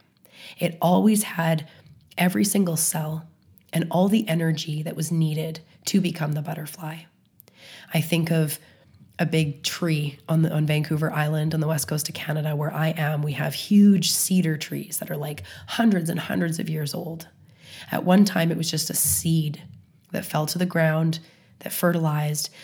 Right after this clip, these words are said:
but within that seed, it had everything inside of it, all of the intelligence to become a five hundred-year-old cedar tree. So within that seed always was the cedar tree.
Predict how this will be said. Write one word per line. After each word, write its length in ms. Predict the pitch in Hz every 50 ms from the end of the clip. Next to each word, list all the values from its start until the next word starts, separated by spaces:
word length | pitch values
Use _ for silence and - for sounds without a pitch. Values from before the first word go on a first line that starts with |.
| - -
but 120 | - -
within 280 | - 170 165 - 190 202
that 220 | 214 214 208 -
seed, 580 | - - - - 254 254 220 170 160 160 151 - - _ _ _ _ _ - - -
it 100 | - 170
had 240 | 160 - 165 165 165 -
everything 680 | 180 180 185 185 185 214 208 196 190 - 185 180 175
inside 420 | 165 160 160 156 - - 160 170 180
of 120 | 160 147
it, 160 | 147 151 - - -
all 280 | 160 160 160 180 190 196
of 120 | 185 185
the 120 | - 190
intelligence 760 | 190 180 165 - - 160 165 175 170 165 160 160 147 - - -
to 100 | - 160
become 480 | - 156 - - - 156 156 151 151 - - - -
a 60 | -
five 420 | 160 - - - 160 160 160 160 151
hundred-year-old 720 | - 165 165 160 156 160 151 160 156 147 156 151 143 147
cedar 340 | - - - 156 151 160 151
tree. 400 | 156 - - - 160 165 - - _ _ _ _ _ _ _ - - - - -
So 160 | - - 214 202
within 300 | 196 185 185 220 220 220
that 200 | 220 202 - -
seed 520 | - - - - 226 226 226 202 185 - -
always 580 | - 175 185 202 214 202 196 190 196 180 - -
was 680 | 156 147 151 165 185 185 165 165 170 156 - - - - - - -
the 120 | - 170
cedar 380 | 156 - - 160 156 156 - -
tree. 360 | - - - 165 170 -